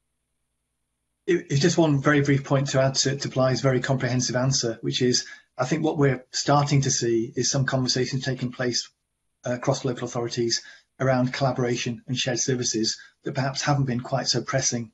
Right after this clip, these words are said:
as in the past. If they, they do appear to be kind of thought being given to whether or not there are opportunities to create efficiencies and reduce costs through greater collaboration. That's obviously been part of the local government, um, story for quite some time in terms of shared services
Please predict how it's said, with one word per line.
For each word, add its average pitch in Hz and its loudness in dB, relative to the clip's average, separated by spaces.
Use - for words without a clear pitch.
as 117 -4
in 117 -4
the 117 -6
past. - -6
If - -6
they, 131 0
they 135 0
do 139 6
appear 131 0
to - -4
be 123 2
kind 120 -6
of 117 -6
thought 143 4
being 127 2
given 123 0
to 120 0
whether 120 0
or 123 0
not 123 -4
there 120 -4
are 123 2
opportunities 123 -2
to - -12
create 120 -2
efficiencies 113 -2
and 127 -2
reduce 117 -2
costs - -2
through 117 -2
greater 120 -2
collaboration. 117 -4
That's 156 -2
obviously 143 2
been 143 4
part 139 2
of 135 -2
the 135 2
local 139 2
government, 139 2
um, 131 0
story 139 4
for 139 -4
quite 139 0
some 135 2
time 147 0
in 120 -4
terms 123 -2
of 120 -2
shared 135 2
services 135 0